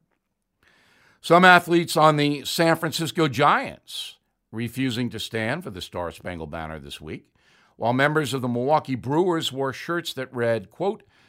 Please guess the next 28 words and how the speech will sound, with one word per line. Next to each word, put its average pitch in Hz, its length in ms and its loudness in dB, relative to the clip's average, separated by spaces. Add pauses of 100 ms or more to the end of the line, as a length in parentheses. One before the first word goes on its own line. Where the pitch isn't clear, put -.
(160)
"Justice, 175 580 -4
Equality 107 640 -4
Now." 190 320 -6 (460)
The 131 140 -2
N 139 120 2
B 147 160 2
A 208 140 4
is 165 120 2
scheduled 143 500 0
to 131 80 -10
start 127 320 0
next 113 300 -10
week. 160 240 -4
The 143 80 -8
basketball 127 800 0
courts 151 480 -4
now 123 220 0
display 95 840 -10 (520)
the 143 180 -2
slogan, 113 800 -4
"Black 90 340 -8
Lives 78 440 -10
Matter." 160 480 -4 (280)
All 233 440 6
of 175 240 2
these 175 300 -2
political 170 800 -2
gestures - 960 -10